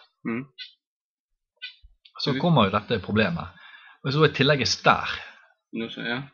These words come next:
Speaker 2: Så, eh, så ikke dette bra,
Speaker 1: Spår det
Speaker 2: altså.
Speaker 1: ikke godt?
Speaker 2: Det spår ikke godt, altså.
Speaker 1: Nei.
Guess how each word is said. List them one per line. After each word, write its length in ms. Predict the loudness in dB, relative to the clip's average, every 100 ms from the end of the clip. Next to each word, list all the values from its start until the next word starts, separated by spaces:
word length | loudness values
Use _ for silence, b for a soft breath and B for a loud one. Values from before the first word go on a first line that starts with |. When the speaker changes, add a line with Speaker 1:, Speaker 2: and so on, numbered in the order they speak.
| _ B B B _ _ -16
Speaker 2:
Så, 180 | -10 -8 -8 -10
eh, 580 | -12 -16 -18 -20 -20 -14
så 120 | -12 -8
ikke 160 | -8
dette 140 | -8 -10
bra, 80 | -6
Speaker 1:
Spår 140 | -4
det 60 | -2
Speaker 2:
altså. 80 | -2
Speaker 1:
ikke 140 | -4
godt? 160 | -6 -10 -12
Speaker 2:
Det 240 | -14 -12 -10
spår 280 | -10 -12 -10
ikke 140 | -10
godt, 200 | -12 -18
altså. 240 | -14 -12
Speaker 1:
Nei. 100 | -10